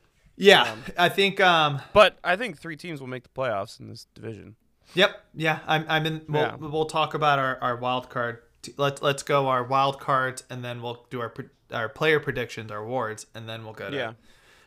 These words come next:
Speaker 1: Uh, yeah. I'm, I'm a, um, obviously, you know, Bo Mel's there. Sean Manaea got lit up a little bit today,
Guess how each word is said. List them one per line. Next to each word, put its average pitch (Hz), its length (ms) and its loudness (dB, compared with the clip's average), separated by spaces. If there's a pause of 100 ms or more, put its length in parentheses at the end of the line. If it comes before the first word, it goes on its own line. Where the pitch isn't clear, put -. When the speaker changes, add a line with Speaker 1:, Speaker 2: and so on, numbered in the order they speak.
Speaker 1:
Uh, 151 180 0
yeah. 156 320 4
I'm, 147 360 0
I'm 139 220 0
a, 131 220 -2
um, 117 380 -8 (1040)
obviously, 131 540 -4
you 120 40 -10
know, 113 100 -8
Bo 127 240 -2
Mel's 123 280 -6
there. 117 380 -4 (500)
Sean 175 320 4
Manaea 143 300 4
got 123 240 -2
lit 127 160 -2
up 127 160 -2
a - 20 -2
little 123 220 -2
bit 123 160 -4
today, 120 420 -4